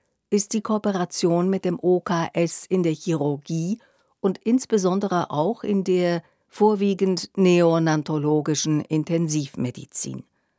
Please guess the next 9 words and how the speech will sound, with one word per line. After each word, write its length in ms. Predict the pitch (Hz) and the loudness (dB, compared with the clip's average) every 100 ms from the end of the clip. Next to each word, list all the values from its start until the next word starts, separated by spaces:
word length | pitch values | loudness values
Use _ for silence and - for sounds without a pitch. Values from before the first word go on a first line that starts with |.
| _ _ _ _ _ _ _ _ _ | _ _ _ _ _ _ _ _ _
Beides 400 | - 180 190 233 | 0 0 2 -2
funktioniert 680 | - 233 - - 202 196 208 | 0 -2 -2 0 2 4 2
in 160 | 208 202 | 2 2
der 140 | 190 | 0
Zusammenarbeit 880 | - 196 165 160 175 160 160 165 165 | 0 0 2 0 0 -2 0 -2 -2
mit 140 | 175 165 | -4 -2
dem 160 | 165 | -2
O 180 | - 160 | 0 -2
K 240 | - 160 | 0 -6